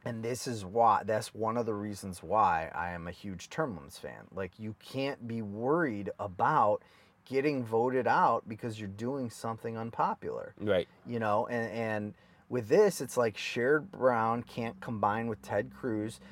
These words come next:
Speaker 1: to get, like, eighty percent or, or a-, maybe even higher than eighty percent just want common sense background checks. You know what I mean? But Ted Cruz and Sherrod Brown can't come up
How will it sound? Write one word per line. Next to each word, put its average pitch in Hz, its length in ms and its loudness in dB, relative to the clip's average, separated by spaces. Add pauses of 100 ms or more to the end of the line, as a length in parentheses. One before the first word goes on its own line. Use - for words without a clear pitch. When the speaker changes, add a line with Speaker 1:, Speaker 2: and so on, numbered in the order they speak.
(200)
Speaker 1:
to - 80 -4
get, 113 220 -4
like, 151 180 4 (160)
eighty 190 300 0
percent 190 600 -2
or, 131 100 8
or 131 280 6
a-, 170 140 2
maybe 196 260 0
even 170 140 2
higher 202 260 2
than 185 100 0
eighty 135 160 -2
percent 123 300 -4 (160)
just 151 220 0
want 165 380 0
common 160 280 0
sense 160 220 -4
background - 480 -2
checks. - 400 -8 (400)
You 131 100 -4
know 135 80 4
what 127 80 6
I 120 80 4
mean? 135 240 -2 (240)
But 127 240 8 (600)
Ted 175 220 6
Cruz 160 340 0
and 131 100 -4
Sherrod 135 300 2
Brown 156 320 2
can't 135 320 -6
come 127 220 -2
up 165 160 6